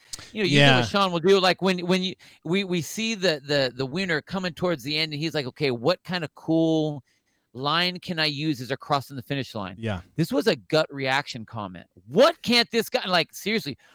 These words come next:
Speaker 1: what the hell can't this guy do anymore?"
Speaker 2: <laughs>
Speaker 1: Like, that was a true statement.
Speaker 2: Yeah.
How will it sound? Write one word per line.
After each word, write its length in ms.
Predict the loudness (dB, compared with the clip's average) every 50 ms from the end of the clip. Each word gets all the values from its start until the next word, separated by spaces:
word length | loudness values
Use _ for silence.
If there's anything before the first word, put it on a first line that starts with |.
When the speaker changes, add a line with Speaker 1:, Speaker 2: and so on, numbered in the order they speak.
| -10 _
Speaker 1:
what 140 | -2 -2 2
the 140 | 4 4 6
hell 240 | 6 8 6 6 4
can't 340 | 2 0 0 2 2 2
this 180 | 0 -2 -2 0
guy 220 | 2 4 4 4
do 300 | 4 4 6 6 8 8
anymore?" 380 | 6 4 4 6 4 4 6 4 2 2 4
Speaker 2:
<laughs> 180 | 2 -2 0 2
Speaker 1:
Like, 200 | -2 -2 0 2
that 200 | 2 2 2 4 6
was 240 | 6 6 6 6 2
a 180 | -2 -2 -2 -4
true 720 | -6 -12 -18 -16 -10 -4 0 2 2 4 2 2 0 -4
statement. 720 | -6 -10 -10 -6 -4 -4 -4 -4 -6 -8 -8 -8 -8 -10 -6
Speaker 2:
Yeah. 220 | -4 -4 -4 -4